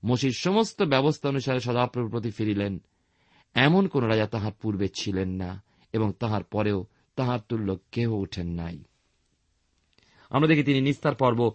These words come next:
পালন করতে নূতন করে শুরু করেছিলেন। নিস্তার পর্ব খ্রিস্টের কথা বলে। প্রথম করিন্থীয় তার পাঁচের অধ্যায় সাত পদে লেখা আছে, "কারণ আমাদের নিস্তার পর্বীয় মেষশাবক বলীকৃত হইয়াছেন, তিনি খ্রিস্ট।"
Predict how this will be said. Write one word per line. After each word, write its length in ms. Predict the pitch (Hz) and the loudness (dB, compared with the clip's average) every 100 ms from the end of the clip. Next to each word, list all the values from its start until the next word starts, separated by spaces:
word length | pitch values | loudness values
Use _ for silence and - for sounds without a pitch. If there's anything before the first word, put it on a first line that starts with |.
| _ _ _ _ | _ _ _ _
পালন 320 | 127 135 165 160 | 2 6 4 2
করতে 500 | - 120 - 107 95 _ _ | -2 -4 2 0 0 _ _
নূতন 420 | 135 160 196 202 190 | 0 2 4 4 4
করে 280 | 143 110 - _ | 4 4 2 _
শুরু 300 | - 131 104 | -2 0 0
করেছিলেন। 600 | 104 98 107 95 95 78 - _ _ - | 0 -2 -2 -4 -4 -8 -16 _ _ -6
নিস্তার 380 | 120 160 - 143 | 2 2 4 0
পর্ব 400 | 123 127 120 113 - _ _ | 2 2 4 2 0 _ _
খ্রিস্টের 380 | - 180 - 147 | 2 2 2 0
কথা 240 | 107 101 | 0 0
বলে। 260 | 98 95 95 | 0 0 0
প্রথম 300 | 123 143 135 | -2 -2 -2
করিন্থীয় 480 | 127 127 123 123 123 | 0 0 0 -4 -2
তার 160 | 117 | -2
পাঁচের 300 | 113 123 139 | -2 -2 -2
অধ্যায় 260 | 131 104 123 | -2 -2 -4
সাত 280 | - 123 - | -2 -4 -2
পদে 140 | 131 127 | -4 -2
লেখা 240 | 127 135 | -2 -2
আছে, 240 | 131 139 120 _ _ _ _ | -2 -4 -6 _ _ _ _
"কারণ 200 | 123 139 | 4 6
আমাদের 280 | 139 151 147 | 4 4 4
নিস্তার 380 | 160 - 180 | 2 2 0
পর্বীয় 340 | 170 147 113 101 | 2 0 2 2
মেষশাবক 540 | 101 - - 104 107 | 0 -2 -2 0 0
বলীকৃত 520 | 85 117 143 - 117 | 0 0 0 -4 -6
হইয়াছেন, 540 | 104 92 92 90 107 95 | -4 0 -2 -2 -6 -4
তিনি 200 | 98 92 | -4 -6
খ্রিস্ট।" 380 | - 101 - | -6 -8 -8